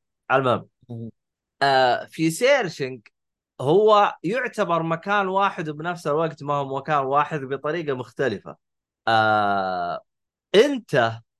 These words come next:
Speaker 1: كمشاهد يوم إنك تتابع، أنت ما بتتابع كاميرا. يعني في العادة في الأفلام إحنا متعودين على كاميرا موجودة وتصور وتمشي. آه، في هذا الفيلم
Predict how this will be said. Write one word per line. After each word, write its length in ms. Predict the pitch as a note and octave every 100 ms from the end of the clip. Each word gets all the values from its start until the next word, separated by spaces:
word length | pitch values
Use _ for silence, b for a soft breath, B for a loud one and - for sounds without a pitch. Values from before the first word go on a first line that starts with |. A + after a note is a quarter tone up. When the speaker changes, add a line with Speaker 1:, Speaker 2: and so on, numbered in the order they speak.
| _
Speaker 1:
كمشاهد 840 | - C3+ C3+ - G#3 E3 B2 G#2+
يوم 200 | A2+ B2+
إنك 220 | E3+ E3 D#3+
تتابع، 680 | C#3+ - E3 B2 G2 F2+ - -
أنت 260 | G#3 A3+
ما 240 | E3 E3+ G#3+
بتتابع 580 | F3+ E3+ F#3 E3 C3+ A#2
كاميرا. 400 | D3 C3 G#2+ F2 - _ _ _ _
يعني 200 | G2 F#2+
في 120 | G2+ A2
العادة 420 | G2+ C3+ D3 A#2
في 100 | A2+
الأفلام 380 | G#2 B2+ C3+ B2
إحنا 180 | A2
متعودين 440 | G#2+ G#2+ G#2 A#2 G#2+
على 180 | G2 G2+
كاميرا 360 | C3 B2 G2+
موجودة 500 | G2 G2 F#2+ B2 C3
وتصور 560 | B2 A#2 - A2 A#2+ A#2
وتمشي. 520 | G2+ A2 G2+ - - _ _ _ _ -
آه، 540 | A2+ A#2 A2+ A2 - -
في 280 | - C#3 C#3
هذا 380 | F#3 D#4+ D#4 C#4
الفيلم 600 | A3+ - A3+ D3 C3